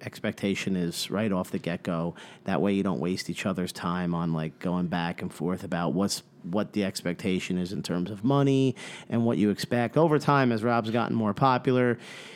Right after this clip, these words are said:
he only wants to do certain things. So I'm not gonna sit there and mess around with someone who's offering something that's more for,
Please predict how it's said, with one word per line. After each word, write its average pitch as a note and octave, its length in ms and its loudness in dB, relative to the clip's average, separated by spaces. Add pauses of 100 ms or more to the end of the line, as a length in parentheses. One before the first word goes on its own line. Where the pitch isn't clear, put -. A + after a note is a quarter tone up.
he D#3+ 540 4 (320)
only D#3+ 200 8
wants C#3+ 280 4
to A#2+ 40 -4
do B2 160 4
certain A#2+ 380 2
things. A2+ 420 2
So A2+ 180 0
I'm B2 120 4
not B2+ 160 4
gonna A2+ 180 -2
sit - 300 -2
there A2+ 460 0
and A2+ 320 2
mess A#2+ 260 2
around A#2 320 2
with A2 140 -2
someone A2+ 300 0
who's A2 200 -2
offering A2 640 0 (320)
something A2 480 -2
that's G#2 420 -4
more A#2+ 380 4
for, A2 540 -2